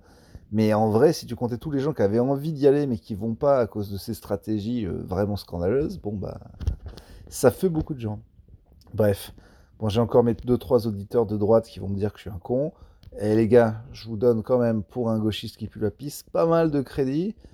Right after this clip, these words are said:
J'essaie de vous faire chier le moins possible. Et là, je pense avoir été un peu mesuré. Et n'importe quelle personne,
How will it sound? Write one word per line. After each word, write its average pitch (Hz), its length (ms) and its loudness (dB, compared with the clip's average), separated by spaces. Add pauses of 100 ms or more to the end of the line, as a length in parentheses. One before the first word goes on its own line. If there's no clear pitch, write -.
(140)
J'essaie - 280 -6
de 131 60 -6
vous 131 80 -8
faire 117 180 -6
chier - 260 -2
le 123 120 6
moins 143 240 0
possible. 147 560 -4 (540)
Et 107 160 2
là, 135 160 8
je 139 140 -4
pense - 240 -10
avoir 117 200 0
été 113 220 -2
un 117 320 0
peu 135 200 -8
mesuré. 127 640 0
Et 104 160 2
n'importe 123 520 0
quelle 135 400 -2 (240)
personne, 120 640 0